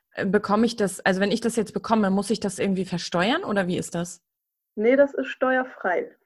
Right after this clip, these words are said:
Speaker 1: Ah, okay. Also kriege ich jeden Monat tausend Euro auch auf mein Konto überwiesen?
Speaker 2: Genau.
Speaker 1: Ah, ja.
Speaker 2: Ohne, ohne Abzüge, ohne alles. Die,
Speaker 1: Okay.
Speaker 2: diese rohen tausend Euro, genau.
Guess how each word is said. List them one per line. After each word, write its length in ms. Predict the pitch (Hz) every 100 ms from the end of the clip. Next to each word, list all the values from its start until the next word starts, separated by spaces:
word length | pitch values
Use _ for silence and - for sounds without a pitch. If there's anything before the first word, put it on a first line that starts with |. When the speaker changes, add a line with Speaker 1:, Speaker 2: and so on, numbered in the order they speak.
| -
Speaker 1:
Ah, 320 | 220 226 -
okay. 400 | 233 - 170 156
Also 200 | - 190
kriege 200 | 196 226
ich 80 | 202
jeden 160 | 233 233
Monat 280 | 226 214 214
tausend 300 | 214 202 196
Euro 260 | 202 180
auch 140 | 95 180
auf 80 | 185
mein 180 | 190
Konto 220 | 175 180 170
überwiesen? 520 | 156 151 156 156 160
Speaker 2:
Genau. 480 | 233 214 175 180 185 _ _
Speaker 1:
Ah, 100 | 262
ja. 160 | - 202
Speaker 2:
Ohne, 340 | 202 202 196 - _ _ _ _
ohne 320 | 196 196 196
Abzüge, 580 | 202 202 _ - 208 202
ohne 240 | 196 196 196
alles. 440 | 202 208 202 - - - _
Die, 360 | 202 196 196 190 -
Speaker 1:
Okay. 300 | 202 185 190 _ _ _ -
Speaker 2:
diese 360 | 196 180 196 180 - _ -
rohen 380 | 214 214 208 196
tausend 420 | 196 196 196 -
Euro, 320 | 180 165 170
genau. 400 | - 175 165 190